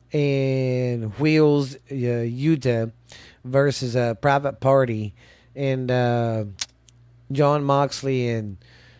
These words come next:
uh, Claudio won. And then we had the Varsity Blondes going up against, uh, Tony Nese and Josh Woods, and they won the match. Then we had Ange-, uh, Anna Jay and Ty Miller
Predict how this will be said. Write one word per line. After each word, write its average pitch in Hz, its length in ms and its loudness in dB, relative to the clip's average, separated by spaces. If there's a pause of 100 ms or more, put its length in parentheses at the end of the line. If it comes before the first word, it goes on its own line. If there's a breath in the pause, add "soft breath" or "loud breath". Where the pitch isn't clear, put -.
(480 soft breath)
uh, 120 280 -2
Claudio 139 540 4
won. 117 600 -2
And 107 100 -8
then 135 100 -2
we 143 120 2
had 143 160 6
the 131 80 0
Varsity 139 480 2
Blondes 135 480 2
going 135 160 0
up 127 160 0
against, 131 400 -4
uh, 117 540 0 (200)
Tony 156 300 0
Nese 147 420 0
and 123 160 -6
Josh 135 320 2
Woods, 120 540 -2 (580 loud breath)
and 139 160 -2
they 160 160 6
won 143 220 2
the 123 80 0
match. 120 600 -4 (400 soft breath)
Then 147 200 0
we 151 120 4
had 135 540 4 (380)
Ange-, 151 520 2
uh, 117 420 -2 (220)
Anna 151 220 2
Jay 143 800 2
and 113 200 -8
Ty 139 260 2
Miller 131 480 0